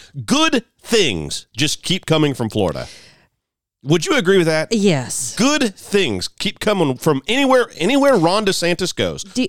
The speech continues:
Speaker 1: Good things happen.
Speaker 2: Let me, let me tell you this, that Harvard has just recently came out and said that newborns are trans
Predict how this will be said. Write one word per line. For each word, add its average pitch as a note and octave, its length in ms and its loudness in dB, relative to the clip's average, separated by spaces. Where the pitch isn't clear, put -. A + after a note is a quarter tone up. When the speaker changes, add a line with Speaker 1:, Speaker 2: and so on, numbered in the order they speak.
Speaker 1:
Good D#3 280 -2
things C#3+ 260 0
happen. A#2 340 -4
Speaker 2:
Let G#3+ 140 0
me, G3 320 0
let F#3 240 -2
me F3+ 140 -2
tell E3 160 -2
you D3 160 -4
this, C3 260 -6
that - 220 -4
Harvard B3 400 0
has D#3 240 -2
just D#3+ 180 -4
recently D3 400 -8
came D3+ 240 -8
out C#3+ 160 -6
and D3+ 100 -8
said E3 220 -6
that D3+ 160 -6
newborns D#3+ 1120 -2
are C3+ 540 -2
trans C#3 720 -6